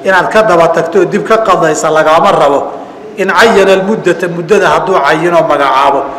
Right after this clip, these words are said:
ka haada shahri, sida bishan oo kale waay. Wa illaa fayajib, haddii kale waa waajibaysaa. Muddadii aan maqnaa, waxaan ku idhi dan inaan soo qabsada shardi aan xidhay.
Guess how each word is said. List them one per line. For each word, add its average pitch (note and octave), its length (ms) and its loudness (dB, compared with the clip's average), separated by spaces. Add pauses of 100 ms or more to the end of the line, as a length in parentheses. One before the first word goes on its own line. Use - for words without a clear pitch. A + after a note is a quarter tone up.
(320)
ka E3+ 80 -2
haada F3 360 2
shahri, E3+ 300 0
sida F#3+ 220 -2
bishan E3+ 320 -4
oo C#3+ 80 -4
kale C#3+ 240 -2
waay. A2+ 180 -2 (520)
Wa F#3+ 120 4
illaa A3+ 280 4
fayajib, A3+ 520 4
haddii F#3 220 -2
kale F#3 180 0
waa D#3+ 200 2
waajibaysaa. C#3 480 -6 (1700)
Muddadii A3 560 2
aan F#3 240 0
maqnaa, D3+ 380 0 (1200)
waxaan F#3+ 300 0
ku A#3+ 120 2
idhi G3 200 4
dan A3+ 200 2
inaan F3 180 0
soo G#3 220 2
qabsada E3+ 340 0
shardi F3+ 320 -2
aan E3 200 0
xidhay. C#3 240 -6